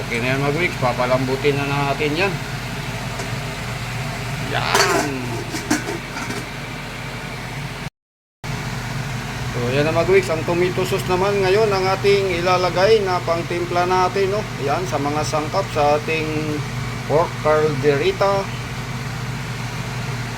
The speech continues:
Yan, yung ating pagpapalambot mga kawiks. Ayan na. Ayan na yung resulta.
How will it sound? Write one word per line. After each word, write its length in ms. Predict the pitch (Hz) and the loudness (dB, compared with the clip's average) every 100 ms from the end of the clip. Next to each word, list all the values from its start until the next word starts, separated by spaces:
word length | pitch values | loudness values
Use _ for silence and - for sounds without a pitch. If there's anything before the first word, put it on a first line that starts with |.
| - - | -4 -2
Yan, 180 | 120 151 | 0 0
yung 240 | 151 143 143 | 0 0 2
ating 260 | 147 165 | 0 0
pagpapalambot 680 | 147 160 165 165 165 165 170 | 2 4 6 6 4 4 0
mga 280 | 160 160 160 | 0 0 0
kawiks. 360 | 170 180 - 127 | 0 -2 -2 -4
Ayan 280 | 123 135 160 | 0 0 0
na. 160 | 170 170 139 - - - - | -2 -4 -4 -4 -6 -4 -4
Ayan 200 | - 117 | -2 0
na 120 | 127 135 | 0 2
yung 200 | 139 139 | 2 2
resulta. 560 | 139 135 151 151 190 | 0 2 2 2 0